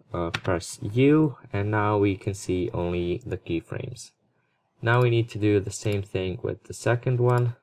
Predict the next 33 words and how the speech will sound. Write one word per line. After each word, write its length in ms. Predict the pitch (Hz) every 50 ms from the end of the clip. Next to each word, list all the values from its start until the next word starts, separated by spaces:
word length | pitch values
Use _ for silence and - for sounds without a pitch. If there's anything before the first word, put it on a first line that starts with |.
| _ _
so 460 | - - - - 90 90 87 85 -
I'm 220 | - 82 80 82 87
selecting 600 | - - 90 95 95 95 - - - 90 87 - -
all 220 | 101 113 120 120
of 140 | 120 117 117
them, 300 | 120 120 120 117 117 117 - _ _ _ _ _ _ _ _ _ _ _ _ _ _ _ _ _ _ _ _ - 110 -
then 280 | 90 85 87 87 - -
I'm 240 | - 85 82 82
going 280 | 82 82 80 82 85 82
to 60 | - -
press 280 | - 80 80 80 -
Control 460 | - - - - - - - - - -
A, 380 | 113 123 123 127 123 120 120 - _ _ _ _ _ _ - - _ _ _ _ _ _ _
and 240 | - 92 92 92 87
then 180 | 87 90 90 90
I'm 140 | 90 90 87
going 240 | 87 85 85 80
to 60 | - -
create 260 | - - 87 - -
a 20 |
keyframe, 720 | - - - 113 117 113 - - 110 104 104 101 - -
and 160 | 80 82 80
then 240 | - 80 82 80 76 - _ _ _ _ _ _ _ _ _ _ _ _ _ _ _ -
I'm 200 | - 82 82 80
going 240 | 82 78 82 82 -
to 100 | - -
press 360 | - - 78 80 - - -
U 200 | - 92 95 92
to 360 | 90 - - 92 90 90 90 -
see 360 | - - - 87 87 85 - -
only 480 | 90 87 85 87 87 85 85 85 85
the 120 | 76 87 -
keyframes. 640 | - - 80 - - - 55 55 - 87 -